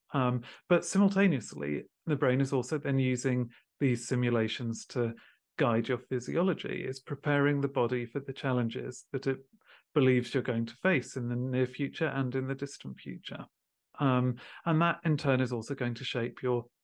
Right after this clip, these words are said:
behavior, you know, whether you, um, go into the fight or flight response, whether you're primed more for creativity and problem solving. Um, all of these things can be influenced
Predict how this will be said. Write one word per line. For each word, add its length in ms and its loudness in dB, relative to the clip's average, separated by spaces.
behavior, 580 -2
you 100 -2
know, 140 0
whether 280 -2
you, 340 -4
um, 460 2
go 140 2
into 180 -2
the 100 0
fight 340 -4
or 60 -12
flight 340 -4
response, 600 -4
whether 240 -2
you're 140 0
primed 400 -4
more 200 -2
for 160 -8
creativity 920 -2
and 200 0
problem 380 -2
solving. 760 -4
Um, 240 0
all 200 4
of 120 0
these 200 -2
things 320 -2
can 140 -8
be 120 0
influenced 500 -6